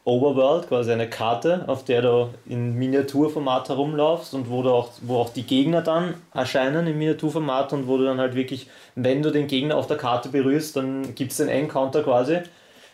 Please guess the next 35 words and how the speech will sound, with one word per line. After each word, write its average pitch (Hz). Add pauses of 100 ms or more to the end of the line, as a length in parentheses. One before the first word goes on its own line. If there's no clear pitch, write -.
und 117
dann 131
switcht 139
das 139
Spiel 139
in 135
die 131
Action-Perspektive, 131
was 120 (120)
dann 117
ein 110
Side-Scrolling 123
Jump'n'Run 120
im 113
Prinzip 113
war, 113 (760)
wo 117
du 131
dann 127
halt, 120 (120)
wo 120
du 120
dann 127
halt 123
gegen 120
diese 120 (360)
Gegner 127
kämpfst 127
und 113
dann 110
tatsächlich 117
auch 113
Erfahrungspunkte 117
sammelst 110
und 110